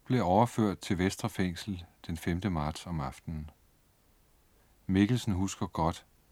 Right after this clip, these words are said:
at min mor kom op til ham dagen efter, og blandt andet bebrejdede ham, at han ikke havde holdt sit løfte. Mikkelsen hævder, at han ikke vidste, at de havde hentet min far,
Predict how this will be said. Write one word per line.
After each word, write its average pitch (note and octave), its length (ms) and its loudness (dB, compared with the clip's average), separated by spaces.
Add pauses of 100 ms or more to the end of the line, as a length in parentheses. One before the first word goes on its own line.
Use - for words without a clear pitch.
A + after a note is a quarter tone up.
(580)
at F#2 140 -2
min F#2+ 120 2
mor F#2+ 180 6
kom G#2+ 220 2
op F2+ 180 4
til G2 160 0
ham F#2+ 140 -2
dagen F2+ 280 0
efter, D#2+ 420 -4 (760)
og F2 140 -2
blandt F2 200 2
andet F2+ 240 2
bebrejdede E2+ 500 0
ham, E2+ 320 -2 (600)
at - 140 -4
han F#2+ 120 2
ikke G#2 180 2
havde G#2 120 4
holdt E2 260 0
sit G2+ 200 -2
løfte. D2+ 360 -4 (1500)
Mikkelsen A2 460 4
hævder, G2 440 4 (800)
at - 120 -6
han G2+ 120 4
ikke A2 200 4
vidste, G2 340 2
at F2+ 160 -2
de F2 100 0
havde F2 140 2
hentet E2+ 320 0
min F2+ 140 0
far, E2 340 -2